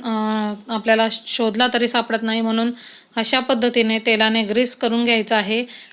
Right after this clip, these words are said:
आणि हे आता चारही इथे मी ठेवून घेणार आहे. तर इथे बघा हे ठेवून झालेलं आहे.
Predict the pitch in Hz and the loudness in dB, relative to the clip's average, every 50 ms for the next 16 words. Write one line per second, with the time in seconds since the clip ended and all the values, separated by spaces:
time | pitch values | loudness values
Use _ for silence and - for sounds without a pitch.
0 | - 214 214 214 226 226 185 214 240 254 262 247 226 233 247 226 226 - 233 214 | -4 -2 0 2 2 0 2 2 2 4 4 4 4 2 0 0 2 2 2 2
1 | 214 214 208 220 262 269 262 247 247 247 240 226 226 226 226 226 - 226 208 220 | 2 2 0 2 2 2 2 0 0 0 0 0 0 -2 -4 -2 -2 -2 0 0
2 | 233 240 240 233 220 220 220 214 208 180 208 220 240 247 - - - - - - | 0 0 2 0 0 0 0 0 -2 -2 -2 -6 -6 -6 -10 -16 -20 -20 -20 -20
3 | - - - - - - 220 220 226 220 247 233 240 220 233 226 220 226 220 226 | -20 -20 -20 -20 -10 -6 -4 -4 -2 0 0 0 2 2 2 2 2 0 -2 0
4 | - 226 214 220 233 233 220 214 214 214 220 240 240 240 247 233 214 202 214 220 | 0 0 0 2 2 0 0 2 2 4 4 4 4 4 4 2 2 0 0 -2
5 | 240 | -4